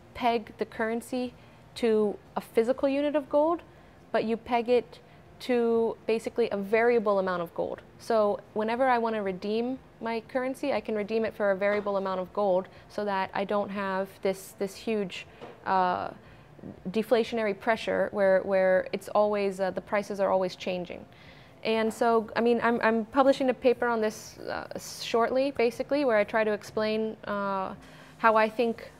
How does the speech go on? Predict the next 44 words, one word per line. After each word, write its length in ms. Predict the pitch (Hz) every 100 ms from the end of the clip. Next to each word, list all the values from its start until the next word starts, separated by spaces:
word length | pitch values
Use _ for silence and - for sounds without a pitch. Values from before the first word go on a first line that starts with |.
| -
how 180 | 214
I 100 | 214
think 240 | 214 233 220
a 40 |
s-, 260 | 220 - -
uh, 60 | - - 190 175 -
you 140 | 208 214
know, 180 | 196
decentralized 960 | 185 226 233 226 226 220 220 208 202 202
financial 460 | 208 190 202 - 226
system 360 | 220 214 220
could 180 | 214 190
work. 280 | 185 220 311 - - - - - - -
Um, 520 | 208 208 208 202 202 - -
but 140 | 226
I 80 | 240
do 220 | 214 285
think 240 | 285 233 - - - - -
cryptocurrencies 680 | - 269 269 - 240 233 220
will 160 | 208 202
ma-, 180 | 208 208 -
play 300 | - 233 185
a 80 | 196
major 340 | 202 202 190
role 280 | 185 208 196
in 100 | 180
that. 280 | 170 175 - - - - - - -
Um, 460 | - 202 196 196 196 - -
I'm 160 | 208
just 240 | 214 214 -
not, 420 | 226 220 - -
uh, 380 | 220 196 190 185
I'm 100 | 214
not 140 | 220 220
sure 160 | 247
it's 120 | 214
gonna 180 | - 220
be 140 | 202 208
the 100 | 190
current, 400 | - 226 226 214
the 80 | -
current 300 | - 220 220
incumbent 500 | 202 202 220 226 233
cryptocurrencies, 880 | - 240 262 277 262 262 - 277 285